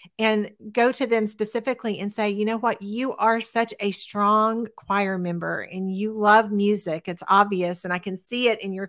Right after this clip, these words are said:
face and in the way you do things. Have you ever thought about serving in children's ministry,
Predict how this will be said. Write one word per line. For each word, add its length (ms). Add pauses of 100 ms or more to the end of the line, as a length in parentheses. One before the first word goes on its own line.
face 280
and 80
in 100
the 80
way 140
you 120
do 140
things. 340 (440)
Have 180
you 220
ever 240
thought 320
about 340
serving 540
in 200
children's 560
ministry, 720